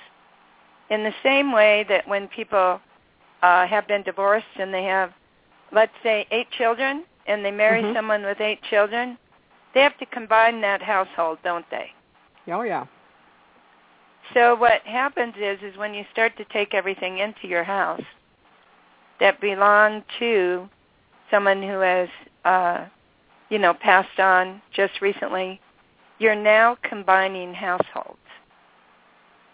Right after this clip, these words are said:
Speaker 1: And what that means is there's a whole different um, experience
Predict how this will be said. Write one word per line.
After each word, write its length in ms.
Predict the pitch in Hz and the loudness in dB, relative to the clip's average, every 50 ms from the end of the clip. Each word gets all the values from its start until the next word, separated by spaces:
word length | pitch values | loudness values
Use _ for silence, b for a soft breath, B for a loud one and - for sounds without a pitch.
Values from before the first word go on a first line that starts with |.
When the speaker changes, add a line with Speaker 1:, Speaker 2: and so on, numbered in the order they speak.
| _ _ _ _ _ _ _ _ | _ _ _ _ _ _ _ _
Speaker 1:
And 140 | 196 202 202 | -6 -2 2
what 160 | 214 233 247 _ | 2 2 2 _
that 280 | 240 226 214 208 202 - | 0 2 2 2 2 -2
means 340 | 208 240 262 277 277 269 208 | -6 -6 -4 -4 -6 -6 -4
is 340 | 208 202 196 196 190 196 196 190 - - _ _ _ _ _ _ _ _ _ _ _ _ _ _ _ _ _ | -2 0 0 0 0 -2 -4 -8 -18 -20 _ _ _ _ _ _ _ _ _ _ _ _ _ _ _ _ _
there's 280 | 220 220 220 220 220 208 - - _ | 2 4 4 4 2 -2 -6 -8 _
a 140 | 202 208 196 | -4 -2 -2
whole 400 | 185 233 233 247 262 262 262 269 | 0 0 2 2 2 2 0 -2
different 680 | - - 226 233 226 - 240 226 220 220 220 214 202 _ - - _ _ _ _ _ _ _ _ _ _ _ _ - | -2 -2 -2 -2 -2 -4 -10 -8 -6 -6 -6 -8 -12 _ -20 -20 _ _ _ _ _ _ _ _ _ _ _ _ 0
um, 380 | - 196 190 185 - 175 175 - _ _ | 2 4 6 4 4 2 0 -8 _ _
experience 760 | - 196 - - - - _ 254 247 240 233 220 202 190 180 | -6 -6 -6 -6 -18 -4 _ 2 2 4 4 2 0 -2 -2